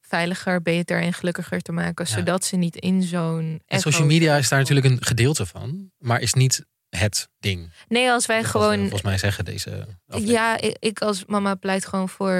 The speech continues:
Speaker 1: eh, opvoeding en zorgen dat mensen een beter sociaal vangnet hebben, zodat dus niemand de behoefte heeft
Speaker 2: Mhm.
Speaker 1: om naar de zwarte kanten van het internet te komen.
Speaker 2: Oké, dan was dat de conclusie ook, denk ik.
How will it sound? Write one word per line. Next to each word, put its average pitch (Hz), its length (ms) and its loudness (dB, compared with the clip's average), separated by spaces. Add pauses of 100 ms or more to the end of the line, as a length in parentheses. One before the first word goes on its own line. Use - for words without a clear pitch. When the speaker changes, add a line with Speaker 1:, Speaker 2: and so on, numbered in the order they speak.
(140)
Speaker 1:
eh, - 160 -12
opvoeding 185 680 0
en 180 180 0
zorgen 185 280 -4
dat 185 100 -4
mensen 185 260 0
een 185 60 -2
beter 185 220 0
sociaal 185 300 -2
vangnet 202 340 -2
hebben, 170 280 0
zodat 190 540 0
dus 180 500 -2
niemand 180 600 0 (220)
de 190 100 0
behoefte 190 500 2
heeft 190 420 2
Speaker 2:
Mhm. 107 160 4 (200)
Speaker 1:
om 196 220 0
naar 175 180 2
de 170 60 -4
zwarte 170 300 -4
kanten 170 280 -4
van 170 180 -6
het 165 120 -6
internet 175 320 -10
te - 60 -20
komen. 185 360 -12 (240)
Speaker 2:
Oké, 107 180 0 (440)
dan 131 100 -8
was 120 80 0
dat 120 100 2
de 120 60 -4
conclusie 117 400 0
ook, 147 80 -8
denk 135 180 -2
ik. - 260 -8